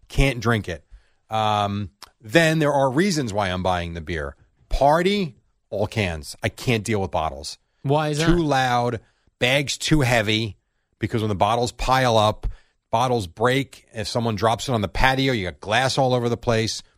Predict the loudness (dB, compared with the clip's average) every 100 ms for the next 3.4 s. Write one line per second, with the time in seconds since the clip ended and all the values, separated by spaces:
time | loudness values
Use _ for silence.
0 | _ _ _ -2 0 0 -4 -4 -4 2
1 | 2 4 0 -2 -2 0 -2 -6 -4 -2
2 | -2 -6 -10 -6 -2 0 0 -4 0 2
3 | 2 0 -4 -4